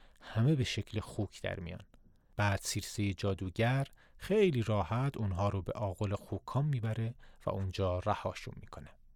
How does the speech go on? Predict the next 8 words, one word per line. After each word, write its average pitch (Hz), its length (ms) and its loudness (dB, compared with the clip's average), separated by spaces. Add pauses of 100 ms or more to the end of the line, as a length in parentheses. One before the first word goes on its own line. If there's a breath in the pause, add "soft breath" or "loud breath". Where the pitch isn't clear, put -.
(140)
دوستان 196 400 6
اولیس 143 440 2
درست - 380 4
یاد 104 420 2
وطن 98 460 0
از 90 140 -4
ذهنشون 95 480 -2
پریده، 95 500 -4